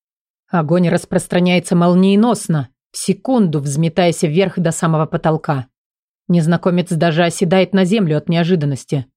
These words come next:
«Нужно вызвать пожарных! Беги к копам!» ору я Элли, срываясь с места. «Там ребенок в доме! Там Джимми! Там все!» слышится ее срывающийся голос позади. «Кажется, она бежит за мной!»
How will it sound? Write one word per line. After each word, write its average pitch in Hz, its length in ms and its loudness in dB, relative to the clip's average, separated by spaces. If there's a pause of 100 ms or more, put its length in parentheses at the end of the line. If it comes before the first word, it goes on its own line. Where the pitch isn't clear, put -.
(880)
«Нужно 190 300 4
вызвать 202 340 -2
пожарных! 180 580 0
Беги 180 280 2
к - 180 -16
копам!» 175 480 -2 (320)
ору 156 240 0
я 147 180 -2
Элли, 175 280 4
срываясь 156 500 -2
с - 100 -10
места. 139 460 -6 (500)
«Там 302 280 -2 (140)
ребенок 311 460 0
в 285 100 -4
доме! 277 420 0 (180)
Там 339 220 -2
Джимми! 302 500 0 (160)
Там 392 180 0
все!» 349 400 0 (300)
слышится - 540 -4
ее 156 200 0
срывающийся 165 680 -2
голос 170 320 0
позади. 156 480 -2 (280)
«Кажется, 160 400 -2
она 165 120 2
бежит 160 320 0
за 190 100 2
мной!» 196 400 0